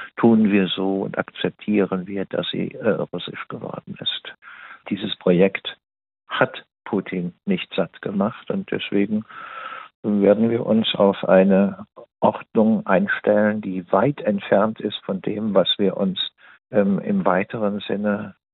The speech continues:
durch die Bedeutung wirtschaftlicher Macht und durch Entgegenkommen gegenüber Russland so vorgestellt haben. Ich kann auch sagen, in gewisser Hinsicht, um unsere Ruhe zu haben.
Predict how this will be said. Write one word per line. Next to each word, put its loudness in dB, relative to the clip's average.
durch -8
die -10
Bedeutung -6
wirtschaftlicher -2
Macht -8
und -14
durch -10
Entgegenkommen 4
gegenüber 2
Russland 0
so 0
vorgestellt -2
haben. -8
Ich -16
kann -2
auch -2
sagen, 0
in -4
gewisser -2
Hinsicht, -2
um -6
unsere -4
Ruhe -2
zu -6
haben. -12